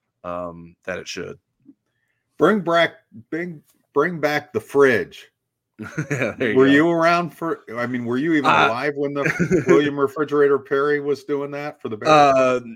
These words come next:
Speaker 1: uh, I, I am aware of it. Uh, eighty-five is before my, for,
Speaker 2: Okay.
Speaker 1: I was born in
Speaker 2: Yeah.
Speaker 1: eighty-nine, but I, I am, uh, definitely aware.
Speaker 2: That was fun.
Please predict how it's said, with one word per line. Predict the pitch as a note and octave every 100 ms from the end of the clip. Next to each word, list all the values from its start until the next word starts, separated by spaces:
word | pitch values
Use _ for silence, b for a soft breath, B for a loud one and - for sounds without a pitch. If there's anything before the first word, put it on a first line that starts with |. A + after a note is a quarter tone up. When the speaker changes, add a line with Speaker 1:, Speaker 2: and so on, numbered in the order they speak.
| -
Speaker 1:
uh, | C3 B2+ B2
I, | B2+ D3 D3 C#3 C3 - -
I | C#3+
am | D3+
aware | C#3 C3+ C3+ A#2
of | A2
it. | A2
Uh, | A2 A2 A2 A2+
eighty-five | C3 B2+ C3 A#2+ A2
is | G2+
before | G#2 A#2 A2
my, | G#2+ G2+ G2 G2 -
for, | - G2+ F#2+
Speaker 2:
Okay. | F2+
Speaker 1:
I | G#2+
was | A2
born | G#2+ G#2+
in | G2
Speaker 2:
Yeah. | F#2+
Speaker 1:
eighty-nine, | F#2+ F#2+ F2+ F#2
but | F#2+ F#2 F2
I, | G2 F#2+ F2+
I | F#2+ F#2
am, | F2+ F2+ F2
uh, | F2 F2 F2 _ _ _ _ F#2 _ _ -
definitely | G2+ - G2+
aware. | F#2 F2+ F#2+ F#2+
Speaker 2:
That | F#2+
was | F#2 F2
fun. | F#2 E2+ D#2